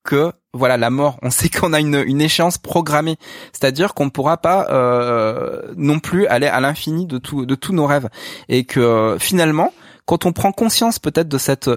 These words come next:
deadline-là, euh, elle aide quelque part à, à se fixer, à se fixer les objectifs et aller à l'essentiel.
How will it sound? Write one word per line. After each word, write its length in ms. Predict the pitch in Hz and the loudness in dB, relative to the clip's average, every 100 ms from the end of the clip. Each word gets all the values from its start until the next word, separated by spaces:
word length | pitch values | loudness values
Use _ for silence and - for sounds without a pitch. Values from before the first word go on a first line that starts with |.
| - | -2
deadline-là, 720 | 131 151 135 131 139 190 285 - - - - - | -2 0 2 2 2 0 0 -4 -20 -20 -10 0
euh, 160 | 127 127 | 2 4
elle 180 | 131 160 | 2 2
aide 300 | 240 143 110 - - | 2 0 -4 -6 -6
quelque 260 | 143 - | -4 -2
part 380 | 139 170 226 - _ - _ | 0 2 2 -2 _ -20 _
à, 840 | 135 127 120 117 117 113 104 95 - | 0 2 4 4 4 4 2 2 0
à 120 | 147 | -2
se 80 | - | -2
fixer, 440 | 143 - - 175 | -4 -2 2 2
à 120 | 151 123 | 2 -2
se 40 | |
fixer 200 | - - | -2 0
les 100 | 160 | 2
objectifs 540 | 139 127 123 - 202 - | 2 0 -2 -2 -4 0
et 80 | 143 | 0
aller 160 | 127 135 | 2 2
à 80 | 135 | 0
l'essentiel. 500 | 127 117 - 104 | -2 -6 -10 -12